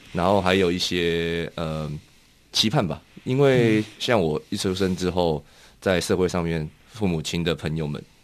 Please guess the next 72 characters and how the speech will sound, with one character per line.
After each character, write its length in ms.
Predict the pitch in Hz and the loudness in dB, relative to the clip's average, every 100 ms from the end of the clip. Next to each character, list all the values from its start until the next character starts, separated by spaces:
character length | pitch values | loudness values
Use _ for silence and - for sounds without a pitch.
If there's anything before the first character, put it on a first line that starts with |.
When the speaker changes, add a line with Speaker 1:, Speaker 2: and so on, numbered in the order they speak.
| - | -16
Speaker 1:
给 160 | - 82 | -4 -2
予 100 | 87 | 0
我 140 | 78 | -2
的 100 | 76 | -4
期 180 | - - | -6 -8
盼， 200 | - 87 | -6 -6
都 120 | 80 | -2
会 120 | 90 87 | -2 -2
觉 100 | 73 | -6
得 160 | 76 - | -6 -6
我 100 | - - | -8 -4
应 140 | 156 | -2
该 100 | 156 | -2
怎 100 | 127 | -4
么 140 | 76 | -8
做， 160 | 80 87 | -6 -6
怎 80 | 76 | -6
么 120 | 78 | -10
做， 160 | 78 78 | -8 -8
怎 100 | 71 | -8
么 140 | 71 | -10
做。 200 | - 80 - 110 | -8 -8 -6 0
Speaker 2:
嗯。 300 | 147 131 131 | 0 0 -2
Speaker 1:
这 120 | - | -4
个 60 | 123 | -4
其 140 | - | -4
实， 220 | 92 92 90 - - - - - - | -4 -6 -8 -14 -20 -20 -20 -14 -6
诶， 180 | 90 | -4
算 180 | 85 143 | 0 0
是 220 | 117 127 - _ | 0 -4 -6 _
比 100 | 98 | -4
较 260 | 110 135 - | 2 2 0
一 60 | - | -4
般 160 | 135 117 | 0 0
人 140 | 98 | 0
不， 100 | 92 - | -2 -14
不 120 | - 104 | -4 -2
会， 80 | - | 0
一 80 | |
般 100 | 175 | 2
人 80 | 160 | 4
都 80 | 127 | 4
会 60 | 123 | 2
觉 80 | |
得 60 | 104 | 2
说 100 | 98 123 | 0 -2
，“哦， 40 | 117 | -2
你 100 | 98 | -2
可 140 | 90 | -4
能 120 | 87 | -4
就 120 | 98 | -4
出 160 | 104 - | -4 -6
生 160 | 101 104 | -6 -2
在 140 | 107 | -2
一 40 | |
个 120 | 95 90 | -2 -2
轮 120 | 82 | -4
胎 160 | 98 98 | -4 -4
世 200 | - 90 | -4 -4
家 200 | 92 92 | -4 -2
啊， 300 | 90 90 156 | -2 2 2
Speaker 2:
嗯。 40 | |
Speaker 1:
啊， 80 | - | 4
你 80 | 151 | 2
的 60 | 151 | 2
生 180 | 143 104 | 0 -2
活 80 | |
过 140 | 87 98 | 0 -2
得 60 | |
很 180 | 85 80 | -4 -6
好 160 | 90 78 | -6 -6
啊。” 140 | 53 | -8